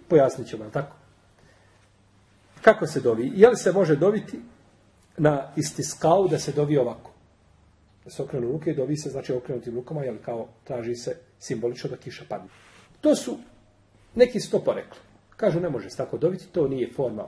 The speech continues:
koja je poznata u dovi, poslanik je dovio dignuti ruku i nema potrebe da se tako dovi.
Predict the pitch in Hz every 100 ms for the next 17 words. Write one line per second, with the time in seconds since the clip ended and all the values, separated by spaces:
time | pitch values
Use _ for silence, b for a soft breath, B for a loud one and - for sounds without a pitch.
0 | - 110 101 131 107 101 107 160 202 151
1 | - 131 127 123 120 117 117 110 120 120
2 | - 127 190 226 220 220 180 147 147 135
3 | 120 - 110 110 92